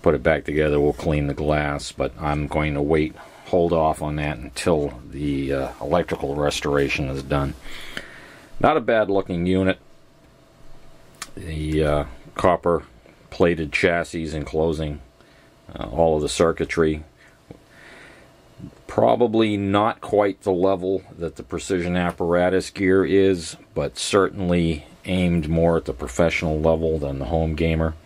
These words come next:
Um, Ico was stepping their game up. I don't think I've ever seen a Heathkit signal generator built quite this well. But we'll get this thing recapped. I think that's all it's gonna need. In fact, I haven't plugged it in, but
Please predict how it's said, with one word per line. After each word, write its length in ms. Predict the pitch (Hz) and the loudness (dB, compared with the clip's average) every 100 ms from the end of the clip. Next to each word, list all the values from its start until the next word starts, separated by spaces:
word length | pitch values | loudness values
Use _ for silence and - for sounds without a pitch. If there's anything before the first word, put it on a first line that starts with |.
| - - - - - - - - - - | -20 -20 -20 -20 -20 -20 -20 -20 -20 -18
Um, 440 | - - 60 60 60 - - - - 85 | -14 -10 -8 -6 -8 -12 -20 -20 -12 -2
Ico 360 | 82 78 82 | 0 2 0
was 160 | 71 67 | 0 -2
stepping 460 | - 85 - 78 | 2 2 2 -4
their 160 | 73 69 | 0 -2
game 400 | 64 80 80 76 | 0 -2 -2 -4
up. 180 | 65 76 | -4 -2
I 60 | |
don't 160 | 80 82 | -2 -2
think 220 | 80 73 | -4 0
I've 180 | 71 71 | 0 2
ever 180 | 71 69 | 0 0
seen 300 | - 82 71 | -2 -2 -2
a 60 | |
Heathkit 520 | 64 85 78 - 62 60 | -2 -4 -4 -2 -4 -2
signal 300 | 73 71 67 | -2 -2 -4
generator 560 | 71 69 69 67 65 | -4 -4 -2 -2 -2
built 340 | 64 - 67 - | -2 -2 -2 -2
quite 300 | 85 71 - | -4 -4 -4
this 240 | 65 - | -8 -6
well. 260 | 71 67 64 - - - - - - - - - - - - - - - | -4 -4 -6 -16 -20 -20 -20 -20 -20 -20 -20 -20 -20 -20 -20 -20 -2 2
But 120 | 104 | 2
we'll 100 | 104 | 4
get 200 | 120 - | 0 0
this 180 | 120 - | -6 -2
thing 180 | 120 | -2
recapped. 600 | 104 120 - 101 92 90 80 | 2 2 4 4 4 2 -2
I 120 | 82 | -6
think 220 | - 92 | -6 -4
that's 220 | 78 76 | -4 0
all 220 | 85 87 | 2 2
it's 100 | 80 | 0
gonna 220 | - 78 78 | -4 -6 -2
need. 260 | 78 78 | -2 -2
In 280 | 73 69 64 | -2 -6 -12
fact, 340 | - 85 76 - | -2 0 0 0
I 100 | 76 | 0
haven't 280 | 113 101 | 0 -2
plugged 340 | - 98 90 82 | 0 2 2 0
it 60 | |
in, 260 | 82 82 78 | -2 -2 -2
but 180 | 73 | -4